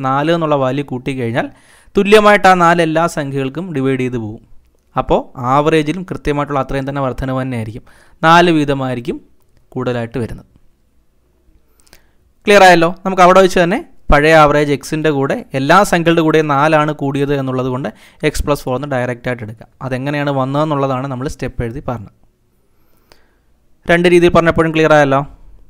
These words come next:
അഞ്ചാമത്തെ ചോദ്യം നോക്കാം. ചോദ്യം എന്താണ്? The angles in a triangle are in the ratio one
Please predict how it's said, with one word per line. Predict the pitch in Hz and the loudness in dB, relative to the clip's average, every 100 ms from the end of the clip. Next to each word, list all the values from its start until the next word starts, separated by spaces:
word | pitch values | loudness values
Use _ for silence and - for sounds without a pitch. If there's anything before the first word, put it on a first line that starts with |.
| - _ _ 143 | -20 _ _ -10
അഞ്ചാമത്തെ | 120 127 120 120 | -4 -4 -4 -6
ചോദ്യം | 113 107 | -6 -6
നോക്കാം. | 101 139 285 - _ _ _ _ _ _ _ - - _ _ _ _ _ _ _ _ _ _ _ _ _ _ _ _ _ _ - | -4 -4 -4 -12 _ _ _ _ _ _ _ -20 -20 _ _ _ _ _ _ _ _ _ _ _ _ _ _ _ _ _ _ -4
ചോദ്യം | 175 175 | 0 2
എന്താണ്? | 160 147 139 143 - - - - _ _ _ _ 170 | 4 4 2 -6 -12 -20 -20 -20 _ _ _ _ 4
The | 180 202 | 4 4
angles | 220 226 185 | 2 -2 0
in | 175 | 0
a | 170 | 2
triangle | 156 151 160 160 147 | 2 2 2 2 4
are | 143 | 2
in | 135 | 0
the | 127 | -2
ratio | 127 - 139 131 | -4 -4 -2 0
one | 135 | 0